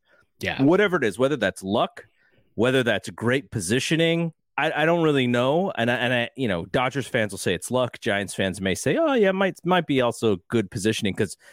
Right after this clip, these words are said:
Speaker 2: they position the outfielders very well on some of those fly balls too. But whatever it was, it was just, like, this perfect gumbo of, you know, plays that they made late in the game defensively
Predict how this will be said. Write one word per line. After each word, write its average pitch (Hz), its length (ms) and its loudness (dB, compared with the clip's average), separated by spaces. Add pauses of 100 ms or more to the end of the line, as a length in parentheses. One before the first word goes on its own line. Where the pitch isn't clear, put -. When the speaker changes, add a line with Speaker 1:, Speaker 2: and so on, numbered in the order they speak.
(160)
Speaker 2:
they 139 100 4
position 147 420 0
the 120 120 2
outfielders 98 500 -2
very 120 480 0
well 110 480 0
on 92 160 -2
some 110 180 -2
of 92 60 -8
those 92 140 -2
fly 92 200 -2
balls 90 240 -2
too. 160 260 0 (520)
But 160 120 2
whatever 185 380 2
it 127 80 -2
was, 160 260 2
it 123 40 0
was 110 100 -2
just, 117 160 -4
like, 120 140 0
this 101 220 -8 (140)
perfect - 580 -4 (580)
gumbo 107 800 0
of, 92 600 -4 (380)
you 107 120 0
know, 85 240 -2 (320)
plays 127 520 0
that 101 160 -2
they 101 100 0
made 107 320 -2
late 104 220 0
in 82 40 -8
the 101 80 -4
game 120 300 -2
defensively 92 800 -2